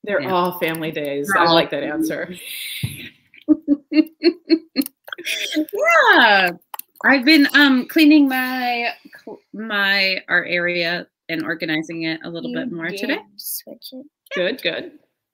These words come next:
Speaker 1: Have you, did you know about Febroulage?
Speaker 2: I had heard about it a few weeks ago.
Speaker 3: And we were just talking
Speaker 2: It's
Speaker 3: about
Speaker 2: true.
Speaker 3: it before this
Speaker 1: It,
Speaker 3: happened.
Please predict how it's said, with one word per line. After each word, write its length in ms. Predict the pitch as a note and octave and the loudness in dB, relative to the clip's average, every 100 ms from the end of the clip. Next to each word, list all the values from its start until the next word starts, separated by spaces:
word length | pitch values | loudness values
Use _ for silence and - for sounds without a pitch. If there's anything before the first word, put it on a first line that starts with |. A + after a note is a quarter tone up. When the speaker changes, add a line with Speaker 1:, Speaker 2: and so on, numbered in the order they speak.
| - - - | -20 -20 -8
Speaker 1:
Have 240 | - D4 C4 | 2 2 4
you, 240 | C#4+ C#4 | 2 2
did 160 | A#3+ B3+ | 2 4
you 100 | D4 | 4
know 160 | C4+ | 4
about 260 | C4+ A#3 - - | 4 2 0 -2
Febroulage? 1000 | A3+ A3+ A3 G#3 F#3 F#3+ G#3 A#3 - - _ _ _ _ _ - - - | -2 2 2 2 0 -2 -4 -6 -10 -14 _ _ _ _ _ -14 -6 2
Speaker 2:
I 80 | C#4+ | 6
had 220 | D4+ C#4+ | 6 4
heard 360 | A#3 F4+ C5 C5 | 2 4 4 2
about 280 | G#4 B3 A3 | 2 2 2
it 120 | G#3 | 0
a 60 | G#3+ | -6
few 240 | - B3+ A3+ | -6 -8 -4
weeks 400 | D4+ - - - | -6 -4 -4 -4
ago. 600 | G#3 E3+ D3 D3 D#3+ F3+ _ _ _ _ | -4 -4 -4 -6 -12 -16 _ _ _ _
Speaker 3:
And 80 | B3+ | -8
we 140 | A#3+ A#3 | -6 -6
were 100 | A3+ | -10
just 180 | A#3+ A#3 - | -12 -14 -16
talking 180 | B3+ A#3+ | -20 -18
Speaker 2:
It's 160 | A3+ G#4+ | -18 -10
Speaker 3:
about 140 | G4+ | -4
Speaker 2:
true. 80 | D#4+ | -4
Speaker 3:
it 60 | G3+ | -6
before 320 | A3+ A#3 A3 | -12 -16 -18
this 120 | A3+ - | -18 -12
Speaker 1:
It, 40 | A#3+ | -10
Speaker 3:
happened. 160 | B3 | -8